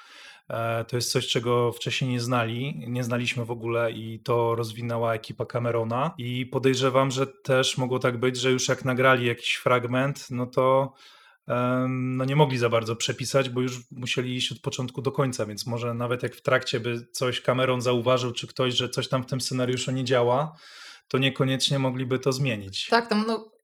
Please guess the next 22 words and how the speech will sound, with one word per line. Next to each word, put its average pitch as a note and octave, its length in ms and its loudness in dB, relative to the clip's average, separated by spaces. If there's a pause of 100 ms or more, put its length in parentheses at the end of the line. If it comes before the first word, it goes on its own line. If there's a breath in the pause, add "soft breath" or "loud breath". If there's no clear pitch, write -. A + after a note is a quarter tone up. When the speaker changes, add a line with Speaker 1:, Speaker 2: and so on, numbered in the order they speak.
(100)
Speaker 2:
kiedy A#3+ 180 2
każdy, A#3+ 760 4
każdy A#3+ 340 2
kadr, A3 360 2
każde G#3+ 300 4
ujęcie B3 380 6
cię A#3 140 0
kosztuje A#3+ 460 4
milion A#3+ 300 6
dolarów, A#3 460 6
no B3+ 100 4
to C4 120 -2
trochę - 240 4
inaczej, A3+ 460 6
prawda, G3 260 0
patrzysz G3 380 4
Speaker 1:
Tak. - 20 -2
Speaker 2:
na G3 120 2
proces F#3+ 400 -4
produkcji. F#3+ 600 -2 (460 loud breath)
Tam B3 140 2
też, D#4+ 140 0